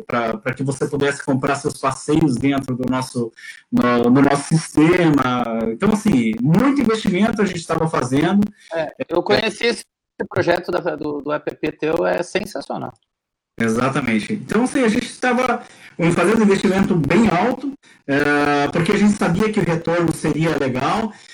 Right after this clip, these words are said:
Speaker 1: A gente já estava ampliando também as nossas, ah, a, a, as nossas investidas em mercados, porque você me conhece, você sabe que eu viajo um pouquinho pela América do Sul, e a gente já estava indo pra América Central, já estávamos indo pra Europa, já estávamos abrindo esses mercados também.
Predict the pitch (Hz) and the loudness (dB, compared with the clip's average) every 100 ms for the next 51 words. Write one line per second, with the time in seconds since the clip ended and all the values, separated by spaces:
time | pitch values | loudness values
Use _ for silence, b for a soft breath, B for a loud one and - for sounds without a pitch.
0 | B - 127 170 185 175 180 175 180 202 | B -4 0 0 0 0 0 -2 0 0
1 | 208 202 180 185 220 226 202 156 147 139 | 2 2 4 2 2 2 2 2 0 0
2 | 160 156 139 147 - 131 - 143 127 123 | 0 0 0 -4 -4 -6 -4 -2 -2 -2
3 | 123 120 120 123 - 120 - 127 - 127 | -2 -4 -4 -8 -8 -8 -6 -8 -6 -2
4 | 151 160 160 156 160 165 160 - - 202 | -2 0 0 2 2 2 -2 -2 2 4
5 | 214 170 139 139 131 127 135 - 165 139 | 4 2 2 4 2 0 0 0 0 -2
6 | - 127 - 135 127 131 - 143 143 139 | -2 -8 -2 -2 0 -4 0 0 2 2
7 | 151 - 135 120 - 143 139 135 131 135 | 0 0 0 0 -6 -2 -2 0 0 2
8 | 147 156 135 - B B B B _ 131 | 0 0 -2 -4 B B B B _ 0
9 | 139 135 165 151 143 135 135 127 135 127 | 0 2 2 4 4 4 4 2 0 -2
10 | - 156 175 156 127 135 123 135 127 143 | 0 2 4 4 4 2 2 -2 0 -2
11 | 139 139 139 139 135 131 131 131 127 - | 0 2 2 2 0 0 -2 -4 -6 -4
12 | 127 - 135 147 180 165 135 131 147 143 | -6 -4 -2 0 0 0 -2 -2 -2 0
13 | 135 135 139 135 131 127 120 123 156 180 | 0 2 2 0 0 -2 -2 -2 -2 -2
14 | 180 127 127 - 147 160 139 127 123 151 | -2 -4 -4 -2 2 2 2 0 2 4
15 | 147 131 123 123 117 131 135 127 - 110 | 4 0 -2 -2 -2 -2 -2 -4 -2 0
16 | 117 151 208 | 2 2 0